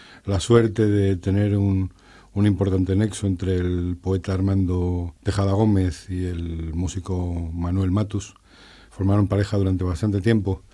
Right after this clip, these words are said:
y de alguna manera fueron los padres de, padres y precursores de, de lo que fue el nuevo cancionero, que digamos que nació a caballo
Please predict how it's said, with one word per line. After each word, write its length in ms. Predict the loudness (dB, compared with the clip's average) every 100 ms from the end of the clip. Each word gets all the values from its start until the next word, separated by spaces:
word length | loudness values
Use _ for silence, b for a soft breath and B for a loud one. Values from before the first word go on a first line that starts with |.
| B B B B B -2
y 220 | 2 2
de 80 | 4
alguna 220 | 6 6
manera 280 | 6 4 4
fueron 280 | 4 6 4
los 140 | 2
padres 460 | 0 2 4 2 2
de, 480 | 0 -2 -4 -6 -10 -6
padres 320 | -2 -2 -2
y 40 | -4
precursores 760 | -6 -8 -8 -6 -6 -4 -6
de, 320 | -6 -8 -10 -12 B B B B
de 140 | -4 -2
lo 80 | -2
que 100 | -2
fue 260 | 0 0
el 140 | 2 2
nuevo 180 | 2
cancionero, 540 | 0 -2 0 2 2 0
que 260 | -4 -6 -6 -8
digamos 440 | -10 -8 -4 -2 -2
que 100 | -2
nació 440 | -2 2 2 2 B B B B B
a 160 | -6 -2
caballo 800 | 0 2 2 2 2 2 0